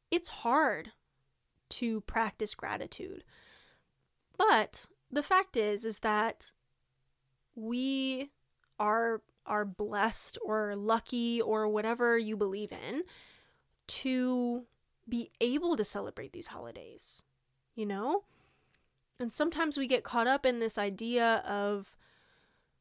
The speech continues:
"Well, it doesn't look exactly how I thought it would," or maybe you couldn't buy the gifts for your kids that you wanted, or maybe you're estranged from your family, or whatever.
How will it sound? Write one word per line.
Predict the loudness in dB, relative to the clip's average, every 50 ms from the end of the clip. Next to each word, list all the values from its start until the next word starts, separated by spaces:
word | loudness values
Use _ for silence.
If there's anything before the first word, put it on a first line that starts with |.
| _ _ _ _
"Well, | -2 0 2 4 4 4 2 2 0
it | -2 2
doesn't | 2 2 4 2 0 2
look | 2 0 0 0
exactly | -2 -2 0 0 0 0 0 -2 -2 -2
how | -2 -2 -4 -4
I | -6 -2
thought | 0 2 4 4 4
it | 2 2
would," | 4 4 6 6 6 6 6 6 4 2 2
or | 4 4 6 6 6 6 6 4 4 2 0 -2 -4
maybe | -6 -2 0 0 0 0 0 -2 -2 0 0 0 0 2 2 2 0 -2 -6 _ -8
you | -8 -8
couldn't | -8 -6 -2 0 2 2 2 2 0 -4 -6
buy | -6 -4 -2 -2 0 0 2
the | 0 2
gifts | 2 2 0 0 -2 -4
for | -4 -4
your | -4 -4 -6 -8
kids | -8 -4 0 0 0 2 2
that | 2 2 2
you | 2 0 0 0
wanted, | 2 2 0 0 0 -2 -2 0 0 2 0 0 -2 -6 -12 -20 -20 -20 -20 _ _ _
or | 2 4 4 6 4 4
maybe | 2 2 0 0 0 0
you're | -2 -2 -2
estranged | -2 -4 -6 -6 -4 -4 -4 -6 -6
from | -6 -6 -6
your | -6 -8 -10
family, | -8 -4 0 2 4 4 4 4 4 2 2 0 0 0 0 0 -2 0
or | 2 4 6 6 6 6 4 4 4 2 2 0
whatever. | -2 -2 -2 -2 -2 0 0 -2 -2 -2 -4 -4 -2 0 0 -2 -2